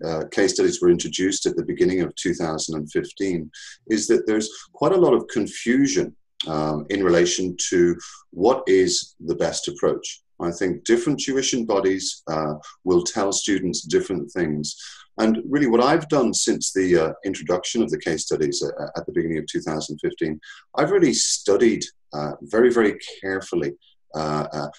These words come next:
the background to the case studies. In other words, why that they were introduced, and indeed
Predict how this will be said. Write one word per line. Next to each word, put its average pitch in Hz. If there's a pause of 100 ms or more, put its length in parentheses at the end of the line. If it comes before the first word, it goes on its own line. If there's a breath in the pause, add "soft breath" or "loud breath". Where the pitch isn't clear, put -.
(140)
the -
background 85
to -
the 71
case -
studies. -
In 90
other 87
words, 92
why 87
that 90
they 76
were 73
introduced, 78 (240 loud breath)
and 113
indeed 117